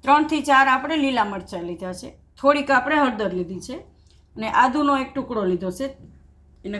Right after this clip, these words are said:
કટકા કરી લીધા છે આ રીતે. અને લાલ મરચું લીધું છે આપણે દોઢ ચમચી.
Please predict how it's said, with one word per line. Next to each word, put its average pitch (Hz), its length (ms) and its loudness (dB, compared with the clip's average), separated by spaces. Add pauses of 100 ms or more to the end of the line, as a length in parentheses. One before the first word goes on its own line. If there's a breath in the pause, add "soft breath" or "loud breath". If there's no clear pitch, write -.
કટકા 208 320 -4
કરી 180 180 0
લીધા 165 240 -2
છે 185 120 -8
આ 175 100 -2
રીતે. - 200 -8 (1400)
અને 208 200 -2
લાલ 269 240 6
મરચું 269 340 -2
લીધું 214 260 -8
છે 220 80 -4
આપણે 254 220 -4 (100)
દોઢ 226 260 -2
ચમચી. 170 400 -6